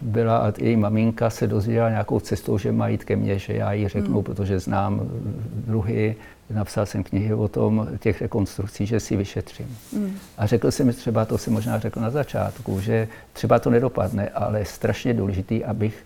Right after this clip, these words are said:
Speaker 1: vám pomohl s vaší duší, protože ta, když bude dobrá duše, bude se léčit i tělo. Ještě měla
Speaker 2: Hmm.
Speaker 1: takový vážný onemocnění jiný, pro který,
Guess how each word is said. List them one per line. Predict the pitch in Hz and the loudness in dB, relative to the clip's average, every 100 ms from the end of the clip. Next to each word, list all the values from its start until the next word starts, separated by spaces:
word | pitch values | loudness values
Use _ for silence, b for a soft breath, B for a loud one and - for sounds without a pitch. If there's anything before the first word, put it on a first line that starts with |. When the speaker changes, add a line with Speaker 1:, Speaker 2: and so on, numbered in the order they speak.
| - 107 | -6 2
Speaker 1:
vám | 107 107 - - - - - | 2 2 -4 -8 -12 -20 -4
pomohl | 117 113 117 120 | 2 4 4 2
s | 107 | 0
vaší | 101 - 95 | -2 -2 -2
duší, | 95 - - - - | -2 -6 -10 -10 -6
protože | 107 113 - | -4 -2 -2
ta, | - 107 | -2 0
když | 110 107 | 0 2
bude | 113 113 | 2 2
dobrá | 104 98 | 2 0
duše, | 98 95 120 117 | 0 -2 -2 -2
bude | 101 98 | -2 -2
se | - | -2
léčit | 107 110 107 117 | -4 -4 -6 -6
i | |
tělo. | - - 107 113 | -4 -4 -2 -4
Ještě | - 110 | -2 -2
měla | 104 | 0
Speaker 2:
Hmm. | - | -2
Speaker 1:
takový | 104 - 98 | -4 -2 -2
vážný | 101 98 107 | -2 -2 -2
onemocnění | 98 95 - 117 110 | -2 -2 -4 -4 -2
jiný, | 123 104 101 | -2 -2 -2
pro | 104 | -4
který, | 95 101 98 90 | -4 -2 0 -2